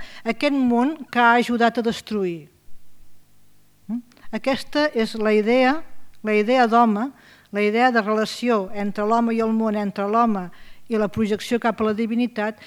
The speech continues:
que se'ns vol transmetre a través d'aquest poema de pedra que és l'estil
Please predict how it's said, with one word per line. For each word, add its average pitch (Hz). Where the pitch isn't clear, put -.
que 220
se'ns 220
vol 240
transmetre 220
a 220
través 214
d'aquest 220
poema 208
de 208
pedra 196
que 202
és 196
l'estil 196